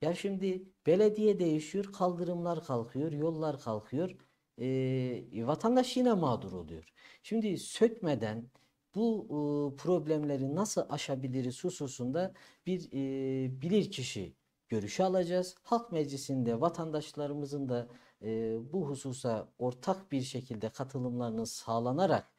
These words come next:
e, bir, e, karar aşaması olacak ve ondan sonra, e, işlem, e, aşamasına geçeceğiz.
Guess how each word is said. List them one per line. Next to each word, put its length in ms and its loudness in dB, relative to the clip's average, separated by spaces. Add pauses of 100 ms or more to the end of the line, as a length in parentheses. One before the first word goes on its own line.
(380)
e, 400 -2
bir, 240 -2 (160)
e, 360 -4
karar 420 0
aşaması 520 -6
olacak 340 -4
ve 100 2
ondan 260 4
sonra, 400 -4 (520)
e, 380 -2 (120)
işlem, 580 0
e, 180 -6
aşamasına 580 -8
geçeceğiz. 600 -4